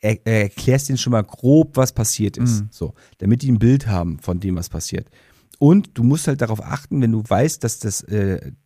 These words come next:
Speaker 1: das, das Auslauffenster, wo das Schiff den Hafen
Speaker 2: Ja.
Speaker 1: verlässt, dass sich das nähert, dass du dann im Kontakt mit dem Schiff bist und sagst, „Okay,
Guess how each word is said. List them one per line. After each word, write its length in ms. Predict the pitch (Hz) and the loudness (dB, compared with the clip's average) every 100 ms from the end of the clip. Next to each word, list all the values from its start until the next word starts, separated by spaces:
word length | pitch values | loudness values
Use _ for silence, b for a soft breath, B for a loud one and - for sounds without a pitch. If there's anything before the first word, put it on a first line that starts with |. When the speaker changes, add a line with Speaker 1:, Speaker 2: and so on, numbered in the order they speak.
| _ _ | _ _
Speaker 1:
das, 260 | - 92 - _ - | -10 -10 -10 _ -12
das 260 | 104 - | -10 -4
Auslauffenster, 1200 | 120 175 - 120 107 - 123 120 123 - 101 92 90 | 0 0 2 2 0 -2 0 2 0 -2 -4 -4 -2
wo 60 | 98 | -2
das 140 | 98 | -2
Schiff 220 | - 117 | -4 -6
den 200 | - 104 | -4 -2
Hafen 220 | 117 170 | 0 -2
Speaker 2:
Ja. 40 | 185 | -2
Speaker 1:
verlässt, 380 | 107 120 139 B B B | 0 0 -2 B B B
dass 180 | - 98 | -6 -4
sich 140 | 110 | -2
das 220 | - 95 110 | -2 0 2
nähert, 460 | 123 120 139 143 | 4 4 2 -2
dass 120 | 107 - | -6 -2
du 100 | 113 | 0
dann 260 | 104 113 | 2 0
im 200 | - 110 | 0 0
Kontakt 420 | 101 104 117 117 _ _ | 0 0 -2 -6 _ _
mit 180 | 110 113 | -2 0
dem 120 | 110 | -2
Schiff 260 | 101 123 - | -2 -6 -4
bist 300 | 123 110 - | -4 -4 -2
und 180 | 110 104 | -4 0
sagst, 280 | 107 104 98 | 0 0 -4
„Okay, 300 | - 123 | 0 0